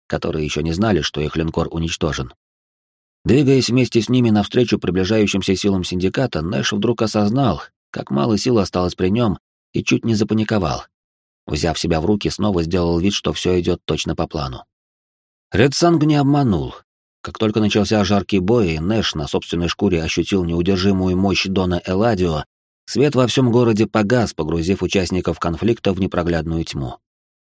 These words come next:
В этот момент сигнальные маячки были переориентированы, благодаря чему Нэш с остатками своего почти разбитого воинства смог отступить к главной площади города. Не менее драматично обстояли дела и у Полины,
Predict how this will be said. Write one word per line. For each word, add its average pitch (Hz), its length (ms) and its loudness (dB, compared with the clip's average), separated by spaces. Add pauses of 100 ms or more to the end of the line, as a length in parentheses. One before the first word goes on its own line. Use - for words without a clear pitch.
(240)
В - 60 -2
этот 82 200 0
момент 101 320 4
сигнальные 92 520 0
маячки 92 540 2 (360)
были 123 260 4
переориентированы, 110 1040 2 (320)
благодаря 95 420 2
чему 117 280 2
Нэш 123 480 0
с - 100 -18
остатками 82 460 -6
своего 85 340 0
почти 80 280 -2
разбитого 85 460 0
воинства 82 560 -2 (240)
смог - 320 -2
отступить 107 440 0
к 90 40 -6
главной 95 380 0
площади 87 360 0
города. 71 440 -4 (760)
Не - 80 2
менее 120 340 4
драматично 110 540 2
обстояли 101 420 0
дела 101 220 2
и 104 180 -2
у 101 120 -6
Полины, 92 520 -4